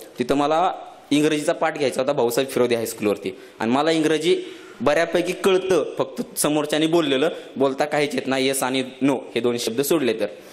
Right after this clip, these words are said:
दुसरीच्या वर्गावर पाठ होता, एक मुलगा उठला, "Sir, may I go to toilet?" असं मला म्हटलं. मी म्हटलं, "No." आता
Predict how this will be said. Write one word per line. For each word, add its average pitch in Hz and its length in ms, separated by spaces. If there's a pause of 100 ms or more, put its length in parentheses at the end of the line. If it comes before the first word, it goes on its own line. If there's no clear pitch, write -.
(420)
दुसरीच्या 160 420
वर्गावर 175 280
पाठ 160 240
होता, 156 240 (500)
एक 139 160
मुलगा 151 220
उठला, 156 380 (140)
"Sir, 160 220
may 156 200
I 175 180
go 165 80
to 160 200
toilet?" 139 240 (280)
असं - 160
मला 120 160
म्हटलं. 120 220 (1300)
मी 127 120
म्हटलं, 139 360
"No." 131 120 (3500)
आता - 180